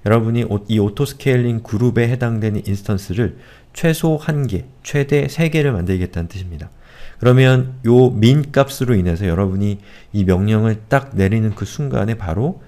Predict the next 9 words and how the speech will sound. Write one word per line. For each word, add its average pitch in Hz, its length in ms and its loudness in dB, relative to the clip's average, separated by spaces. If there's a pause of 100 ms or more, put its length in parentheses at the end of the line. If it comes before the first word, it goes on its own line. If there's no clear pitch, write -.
(160)
인스턴스가 120 760 -2 (220)
한 165 300 -2
개 156 140 -2
생성되기 123 580 -4
시작할 - 340 -10
겁니다. 78 360 -12 (420)
만약에 127 320 2
여러분이 123 360 4
여기다가, 107 600 0